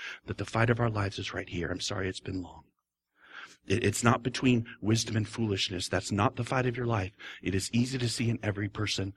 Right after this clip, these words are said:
is fine there. It's between these kinds of wisdom.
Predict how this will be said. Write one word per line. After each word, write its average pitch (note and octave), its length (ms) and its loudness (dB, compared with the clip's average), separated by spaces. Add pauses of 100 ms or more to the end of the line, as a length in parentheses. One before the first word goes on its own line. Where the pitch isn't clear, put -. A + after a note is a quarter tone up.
(220)
is F2+ 200 -4
fine F2+ 300 -2
there. E2+ 200 -2
It's G2+ 200 0
between C3+ 480 0
these A2+ 260 0
kinds G2 360 -2
of - 160 -14
wisdom. - 360 -10